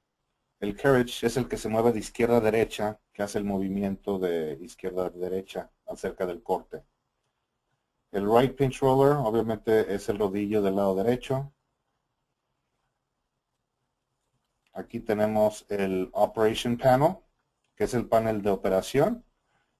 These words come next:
Aquí están todos los botones para las funciones de la máquina.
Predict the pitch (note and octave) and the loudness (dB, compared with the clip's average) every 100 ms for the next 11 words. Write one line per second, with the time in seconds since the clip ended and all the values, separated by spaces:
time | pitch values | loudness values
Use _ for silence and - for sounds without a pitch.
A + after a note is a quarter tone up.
0 | _ G2 - A#2 - A#2+ A#2+ A#2+ A#2+ G#2+ | _ -10 -6 -4 0 0 4 4 6 4
1 | G#2 G#2 A#2 A#2 A#2 A#2 - G2 F#2+ F#2+ | 2 0 0 0 0 -4 -4 -2 2 0
2 | F#2 F#2 G2+ F#2+ A2+ A2+ G#2 F#2+ F2+ G#2+ | 0 -4 -6 -8 -6 -6 -4 -2 0 -2
3 | - D3+ G#3+ | -2 -4 -4